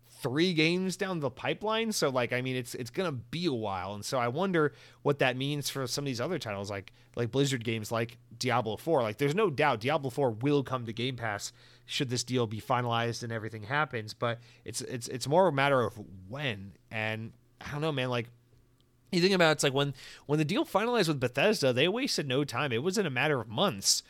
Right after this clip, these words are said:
that we found out that, like, all of Bethesda's shit was coming to Game Pass. I think that deal was finished in early twenty twenty-one, and then by that E three-ish summer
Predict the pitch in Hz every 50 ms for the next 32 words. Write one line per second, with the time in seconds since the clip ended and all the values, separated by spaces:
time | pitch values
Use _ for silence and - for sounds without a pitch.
0 | - - - _ _ - 131 120 139 156 - - 156 156 147 156 151 135 131 110
1 | 113 123 123 - - _ - 107 117 135 143 143 147 131 131 120 - 131 131 127
2 | 117 120 110 - - - 135 120 95 110 - - 120 113 95 90 101 123 131 120
3 | 117 101 92 95 98 - - - - - - - 170 165 151 - - - - -
4 | - _ _ - 127 127 117 135 147 147 135 - - - - - 127 131 139 147
5 | 131 - - - - - - _ _ _ _ _ _ _ _ - - 127 127 123
6 | - - _ _ 110 113 120 127 139 135 143 147 143 - - - 151 147 147 139
7 | - - 147 143 139 131 117 104 120 139 160 170 175 160 135 123 123 120 120 113
8 | 117 113 113 113 120 110 113 113 - - 123 120 120 120 - 113 104 104 110 120
9 | 127 127 131 131 131 127 131 131 131 131 - - - - - - - 135 127 123
10 | 127 123 123 123 123 117